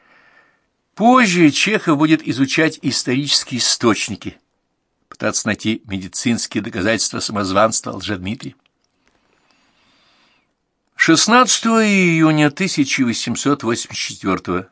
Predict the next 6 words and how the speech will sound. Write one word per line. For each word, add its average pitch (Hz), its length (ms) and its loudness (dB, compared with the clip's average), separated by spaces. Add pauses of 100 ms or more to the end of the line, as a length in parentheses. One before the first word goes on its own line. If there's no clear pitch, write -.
(220)
года 85 460 -4 (720)
ректор 127 420 0
Московского 110 720 -2
университета 95 720 -2
профессор 95 440 -8 (160)
Боголепов 98 800 -6